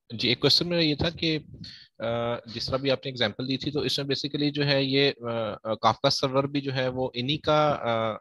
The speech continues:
अ, Databricks वालों का server है जो data provide कर रहा है, और दूसरी चीज़ ये कि basically जो हमारे पास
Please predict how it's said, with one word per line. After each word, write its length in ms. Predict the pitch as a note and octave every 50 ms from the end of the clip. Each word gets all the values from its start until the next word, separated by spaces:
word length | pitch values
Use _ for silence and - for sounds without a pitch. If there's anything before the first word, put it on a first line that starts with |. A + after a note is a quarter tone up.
| - -
अ, 200 | - G2+ G2+ G#2+
Databricks 540 | G#2 G#2 G#2 G#2 C#3 C#3 C3+ D3+ D3 - -
वालों 200 | D3+ D3+ D3 C#3+
का 100 | D3+ D3
server 340 | - - C3+ B2+ C3 C3+ C3+
है 60 | C3
जो 120 | B2+ B2+
data 220 | A#2+ A#2+ A2+ - B2+
provide 380 | A#2+ - C3 B2+ B2+ B2+ B2+
कर 160 | _ - C3 B2
रहा 100 | B2+ B2+
है, 60 | B2 - - - - - - _ -
और 100 | B2 B2
दूसरी 240 | A#2+ B2 - - D3
चीज़ 260 | - D3+ C#3 C3 C#3
ये 120 | C#3+ D3
कि 180 | C#3+ - D3 C#3+
basically 400 | B2+ A#2+ A#2+ - C3 C#3 C3+ C3+
जो 100 | B2+ C3+
हमारे 160 | B2+ B2 A#2+
पास 220 | - B2+ B2+ -